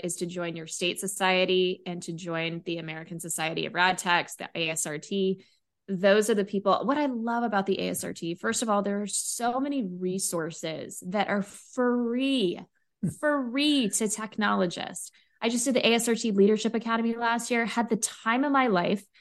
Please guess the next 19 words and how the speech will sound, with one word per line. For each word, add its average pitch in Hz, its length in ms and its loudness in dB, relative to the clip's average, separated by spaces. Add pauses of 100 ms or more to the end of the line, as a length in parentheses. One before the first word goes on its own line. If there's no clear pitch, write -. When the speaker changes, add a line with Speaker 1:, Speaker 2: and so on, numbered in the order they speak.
(200)
Speaker 1:
made 226 320 6
eighteen 254 680 4
new 220 400 6
siblings, 185 680 4
basically, 175 640 2
who 226 260 2
Speaker 2:
Hmm. 196 80 2
Speaker 1:
we 214 160 6
all 220 200 6
support 226 500 0
each 247 180 0
other 220 240 0
and 185 260 0
lift 220 240 0
each 226 140 -2
other 208 240 0
up. 196 140 2
It's 190 100 -10
amazing. 185 680 0